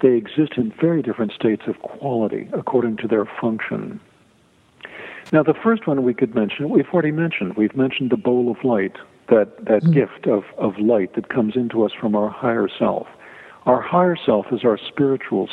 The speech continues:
Speaker 1: soul that does not die. It's immortal, and it lives forever in the spirit world,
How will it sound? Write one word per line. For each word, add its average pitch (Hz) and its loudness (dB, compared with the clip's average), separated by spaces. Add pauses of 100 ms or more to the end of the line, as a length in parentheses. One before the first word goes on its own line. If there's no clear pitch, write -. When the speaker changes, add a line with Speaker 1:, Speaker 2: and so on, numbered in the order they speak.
Speaker 1:
soul 107 -4
that 107 -2
does 120 2
not 110 0
die. 98 0
It's - -2
immortal, 120 -2 (500)
and 117 2
it 113 0
lives 131 4 (100)
forever 139 2
in 120 0
the 107 2
spirit 123 0
world, 104 -2